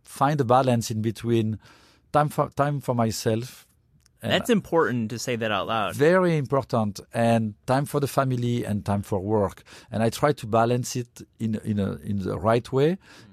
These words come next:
Speaker 1: And, uh, I'm, I'm pretty lucky that the family support me in, in that vision. And when I say it's time for myself, it's no question asked. You need it. And,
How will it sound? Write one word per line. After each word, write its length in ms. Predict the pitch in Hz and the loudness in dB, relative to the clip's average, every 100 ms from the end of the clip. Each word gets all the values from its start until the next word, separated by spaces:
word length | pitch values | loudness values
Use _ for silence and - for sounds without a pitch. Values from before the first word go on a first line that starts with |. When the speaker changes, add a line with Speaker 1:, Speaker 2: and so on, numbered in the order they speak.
| _ | _
Speaker 1:
And, 460 | 107 113 113 113 - - | 0 2 2 -2 -8 -6
uh, 440 | 107 107 104 101 - | 0 2 2 0 0
I'm, 380 | 110 107 101 - _ _ _ _ _ - | -2 -2 -8 -14 _ _ _ _ _ -6
I'm 180 | 107 107 | -2 -2
pretty 340 | - 147 139 | -2 -2 0
lucky 340 | 120 131 - 131 | 2 2 2 0
that 220 | 110 101 | 0 0
the 80 | 98 | -4
family 440 | - 131 147 131 | -2 0 2 0
support 480 | 113 92 - 131 - | 0 -4 -2 -2 0
me 260 | 107 101 98 _ - _ _ _ | 0 0 -2 _ -20 _ _ _
in, 240 | 98 101 - | -4 -4 -2
in 380 | 104 101 98 90 | -2 0 -2 0
that 280 | 98 98 | 0 0
vision. 640 | 101 90 143 135 104 92 87 | -6 -2 0 2 2 2 -2
And 240 | - 104 98 | -2 -2 0
when 180 | 101 113 | 0 2
I 60 | |
say 260 | 113 - 110 - - _ _ | 2 2 0 -2 -20 _ _
it's 180 | - - | -12 -4
time 200 | 107 101 | -4 -2
for 120 | 117 | 0
myself, 640 | 107 101 - 123 147 - _ _ _ _ _ | 0 0 2 2 0 -10 _ _ _ _ _
it's 200 | 104 - | -12 -4
no 160 | 113 117 | 0 0
question 400 | - 113 113 107 | 0 0 0 4
asked. 360 | 113 101 - | 4 2 -4
You 120 | 95 | -4
need 260 | 98 110 123 | 0 2 2
it. 320 | 110 - - _ _ - | -2 -4 -18 _ _ -8
And, 320 | 101 101 | -4 -4